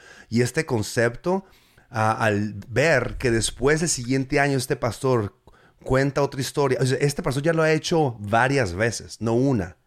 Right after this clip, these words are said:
ni dos, ni tres, pero al final de la historia dice algo.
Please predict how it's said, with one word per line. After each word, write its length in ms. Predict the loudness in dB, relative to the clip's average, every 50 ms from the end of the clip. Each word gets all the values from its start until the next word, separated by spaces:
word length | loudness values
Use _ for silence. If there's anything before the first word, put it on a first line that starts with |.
| _ _ _ _ _ -6
ni 160 | -4 -2 0
dos, 380 | 2 2 2 2 0 -2 -8 _ _ _ -20 -10 -6
ni 120 | -4 -4
tres, 280 | -2 0 0 0 -2 -2
pero 280 | -2 0 2 2 2
al 80 | 2 0
final 380 | -2 -2 -2 0 0 0 0 -2
de 80 | -2 -4
la 60 | -4
historia 460 | -4 -4 -4 -4 -4 -2 0 -2 -2
dice 300 | -2 -4 -4 -4 -4 -2
algo. 320 | -2 -2 -4 -6 -12 -16